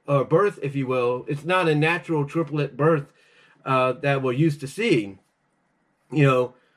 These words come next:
or that we're used to knowing about, you know, in, you know, fantasy and even in real life. You know, it's not like that.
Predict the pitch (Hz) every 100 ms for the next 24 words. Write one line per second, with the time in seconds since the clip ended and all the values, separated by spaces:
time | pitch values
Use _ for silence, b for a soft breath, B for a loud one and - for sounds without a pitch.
0 | b 143 143 143 143 147 170 151 147 151
1 | 190 175 139 135 131 160 151 143 - 165
2 | 170 170 165 160 165 143 165 156 156 156
3 | 151 147 143 139 127 127 131 135 127 185
4 | 190 107 - _ b b b b _ 156
5 | 147 135 160 165 135 131 - 185 170 113
6 | -